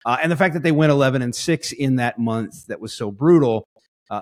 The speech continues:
they had some bad losses. There's no question they had a couple of bad losses in that month, but the month bolsters his resume, not from a standpoint, again, that people are gonna say they went eleven and six against a really hard schedule,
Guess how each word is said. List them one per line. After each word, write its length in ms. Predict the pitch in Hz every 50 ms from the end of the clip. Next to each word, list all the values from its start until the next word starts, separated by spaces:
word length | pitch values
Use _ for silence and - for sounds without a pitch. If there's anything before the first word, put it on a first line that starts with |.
| - -
they 100 | 180 160
had 280 | - 135 147 151 143
some 160 | - 175 175
bad 200 | 135 131 131 151
losses. 460 | 113 98 101 117 - - 190 208 - -
There's 160 | - 127 123
no 120 | 143 127 107
question 420 | - - 123 131 - - - 151
they 100 | 147 139
had 120 | 143 131
a 40 | 127
couple 220 | - - - 117 113
of 60 | 95
bad 240 | 110 110 107 107 113
losses 340 | 113 120 127 - 143 131
in 80 | 147 151
that 160 | 151 147 139
month, 220 | 139 156 151 143 - - - - - _ _
but 140 | - 147 147
the 80 | 160 147
month 340 | 139 143 156 175 180 - - _
bolsters 480 | - 143 147 151 147 - - 147 127 -
his 160 | 135 123 107
resume, 380 | 123 123 123 107 123 117 117 117
not 260 | 120 135 151 151 -
from 100 | 165 156
a 40 | 147
standpoint, 380 | - 151 143 - - 147 143
again, 280 | 131 135 156 190 170 139
that 140 | 123 110 -
people 180 | 143 123 123
are 60 | 123
gonna 120 | 113 120 113
say 280 | - - 127 117 113 - - _ _ _ _ -
they 100 | 139 160
went 160 | 165 160 151
eleven 300 | 147 143 143 143 135 135
and 120 | 127 123
six 220 | - - 147 - -
against 240 | 117 127 123 - -
a 60 | 120
really 180 | 123 123 117
hard 220 | 110 113 107 104 -
schedule, 420 | - 170 170 160 127 113 98 -